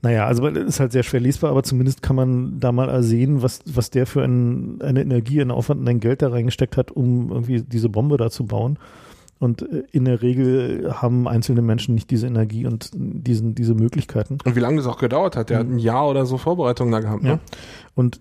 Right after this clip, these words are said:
Speaker 1: deswegen, wenn man da halt so eine Einzeltäter-Thesen hat, da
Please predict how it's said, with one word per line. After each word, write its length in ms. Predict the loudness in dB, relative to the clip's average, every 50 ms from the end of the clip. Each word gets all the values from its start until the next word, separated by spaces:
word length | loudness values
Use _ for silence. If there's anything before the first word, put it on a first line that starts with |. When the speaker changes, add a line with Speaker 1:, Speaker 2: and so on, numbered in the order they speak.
| -14 -8
Speaker 1:
deswegen, 760 | -6 -4 0 2 2 4 4 2 2 0 -4 -4 -4 -4 -2
wenn 100 | -2 0
man 160 | 0 2 2
da 80 | 2 0
halt 100 | 0 0
so 80 | 0 0
eine 80 | 0
Einzeltäter-Thesen 1500 | 0 0 0 0 0 -2 -4 _ -4 -2 -2 0 0 0 0 2 0 0 -2 -4 -6 -8 -8 -4 -2 -2 0 0 0 0
hat, 200 | 0 0 0 0
da 280 | 2 2 2 2 0